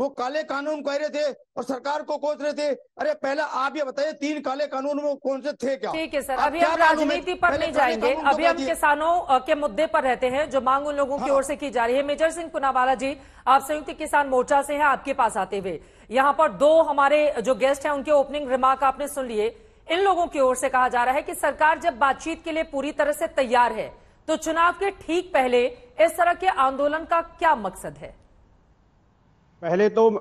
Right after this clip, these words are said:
Speaker 3: पहले तो मैं इनको बेनती करता हूं, आवाज आ रही है हमारी?
Speaker 2: जी, जी, बिल्कुल सर, बोलिए।
Speaker 3: कि हमें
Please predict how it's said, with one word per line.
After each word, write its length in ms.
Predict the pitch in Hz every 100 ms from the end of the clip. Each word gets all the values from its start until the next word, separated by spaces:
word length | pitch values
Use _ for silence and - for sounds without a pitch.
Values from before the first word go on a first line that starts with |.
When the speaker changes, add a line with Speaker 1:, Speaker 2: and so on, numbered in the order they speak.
| - _ _ _ -
Speaker 3:
पहले 320 | 170 175 202
तो 120 | 202
मैं 200 | 220 220
इनको 580 | 214 202 202 220 220 220 -
बेनती 540 | 147 175 190 190 233
करता 320 | 202 175 -
हूं, 500 | 175 151 151 185 247 _ _ _ _ _ -
आवाज 300 | 156 170 202
आ 120 | 208
रही 140 | 226 262
है 60 |
हमारी? 340 | 262 233 214 311
Speaker 2:
जी, 60 |
जी, 160 | 285 311
बिल्कुल 360 | 190 269 285
सर, 240 | 262 160 131 165
बोलिए। 340 | 208 156 - _ _ _ _ _ -
Speaker 3:
कि 60 |
हमें 480 | 226 208 202 226 240